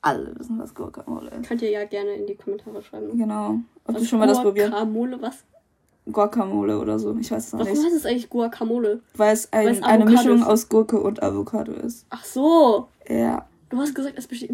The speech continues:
Speaker 2: nur aus Vo-, Avocado.
Speaker 1: Das hab ich nicht gesagt.
Speaker 2: Doch.
Speaker 1: Ich hab nicht nur gesagt, ich hab gesagt, es besteht aus Avocado.
Speaker 2: Aber warum hast du die Gurke rausgelassen?
Speaker 1: Weil es mir auch erst jetzt eingefallen ist.
Speaker 2: Hä?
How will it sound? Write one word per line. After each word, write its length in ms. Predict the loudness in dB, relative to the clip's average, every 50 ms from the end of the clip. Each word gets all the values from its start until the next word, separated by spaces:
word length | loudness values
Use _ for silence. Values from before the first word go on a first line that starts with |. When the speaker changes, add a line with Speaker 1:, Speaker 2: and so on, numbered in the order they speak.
| -8
Speaker 2:
nur 140 | -8 -10 -10
aus 180 | -12 -14 -12 -14
Vo-, 80 | -14 -10
Avocado. 560 | -10 -10 -10 -10 -12 -10 -10 -8 -8 -8 -10 -10
Speaker 1:
Das 280 | -16 -20 -20 -20 -10 -10
hab 100 | -8 -8
ich 140 | -8 -8 -8
nicht 180 | -8 -8 -8
gesagt. 380 | -8 -10 -8 -6 -6 -6 -6 -4
Speaker 2:
Doch. 340 | -4 -6 -6 -8 -12 -18 -20 _
Speaker 1:
Ich 100 | -10 -8
hab 140 | -6 -2 0
nicht 220 | -2 -2 0 -2
nur 180 | -2 -2 0 -2
gesagt, 380 | -2 -2 -2 -2 -2 -4 -4
ich 100 | -6 -6
hab 100 | -8 -6
gesagt, 220 | -4 -4 -4 -4 -6
es 80 | -10
besteht 420 | -8 -6 -4 -4 -4 -2 -4 -4 -2
aus 120 | -4 -6 -4
Avocado. 560 | -6 -6 -6 -6 -8 -10 -8 -8 -6 -6 -4
Speaker 2:
Aber 80 | -4 -4
warum 160 | -4 -4 -4
hast 120 | -6 -6
du 40 | -6 -8
die 40 |
Gurke 320 | -6 -6 -6 -6 -6 -6 -6
rausgelassen? 640 | -6 -6 -4 -4 -2 -2 -2 2 0 0 0 0 -8 _ _ _ _ _ _ _ _ _ _ _ _
Speaker 1:
Weil 240 | -4 -2 -2 0 0
es 160 | -2 0 0
mir 200 | 0 0 0 0
auch 140 | -4 -6 -4 -4
erst 200 | -6 -6 -2 -2
jetzt 240 | -4 -4 -4 -2 2
eingefallen 540 | 2 4 4 2 0 0 0 0 0 0 -2
ist. 300 | -4 -6 -8 -10 -12 -20 -18 _
Speaker 2:
Hä? 580 | -12 -2 0 0 2 2 0 -2 -4 -4 -8